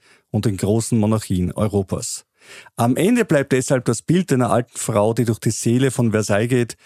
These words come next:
durch jene Räume, in denen sie einst selbst Europas Glamourwelt geprägt hat. Aus der gefeierten Kaiserin des Glamours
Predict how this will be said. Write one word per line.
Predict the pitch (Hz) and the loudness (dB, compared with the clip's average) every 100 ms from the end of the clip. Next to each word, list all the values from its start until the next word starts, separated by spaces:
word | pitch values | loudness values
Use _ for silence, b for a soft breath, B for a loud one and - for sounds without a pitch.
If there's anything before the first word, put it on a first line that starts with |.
| B B - | B B -4
durch | 117 | -2
jene | - 143 175 | 2 2 2
Räume, | 123 110 120 120 120 107 | 2 2 2 2 0 -2
in | 123 | -2
denen | 113 117 | 0 0
sie | 117 123 | 0 -2
einst | 104 110 131 - - | 0 0 0 -4 -4
selbst | - 110 - - | -2 -2 -4 -6
Europas | 104 101 104 - 104 - | -2 0 -2 -2 -4 -4
Glamourwelt | - 98 104 92 82 87 - | -2 0 2 0 -2 -4 -6
geprägt | 107 - 85 - | -4 -4 -4 -4
hat. | 82 - - B B B B - | -8 -10 -20 B B B B -4
Aus | 110 | -4
der | - | 0
gefeierten | 123 113 135 180 175 165 151 | -2 0 0 0 0 0 0
Kaiserin | - 113 143 143 127 | 0 0 0 0 0
des | 117 104 | 0 -2
Glamours | - 107 127 135 - - | 0 2 2 0 -2 -8